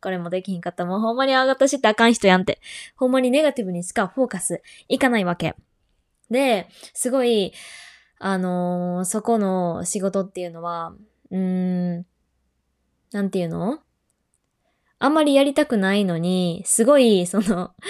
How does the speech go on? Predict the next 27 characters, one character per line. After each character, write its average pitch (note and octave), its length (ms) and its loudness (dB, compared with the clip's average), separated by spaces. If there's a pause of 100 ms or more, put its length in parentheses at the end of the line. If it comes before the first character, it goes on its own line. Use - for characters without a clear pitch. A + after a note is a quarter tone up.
<laughs> G4 260 -10
ハ D4+ 220 4
イ F4 120 2
エ D4+ 60 0
ク - 80 -8
ス - 140 -4
ペ B3+ 140 -4
ク - 120 -18
テ - 60 -20
ー C4 220 -4
シ - 160 -8
ョ F3 100 -6
ン E3 60 -10
を D#3+ 80 -10
求 F#3+ 240 -6
め F#3+ 120 -6
ら F#3 120 -8
れ F#3 80 -8
る F3 100 -10
の D#3+ 140 -12
ね。 F3 200 -8 (1300)
す - 160 -6
ご C#4 160 4
い、 A#3+ 220 6
な G3+ 100 2
ん F#3+ 80 -2
か、 F3+ 260 -2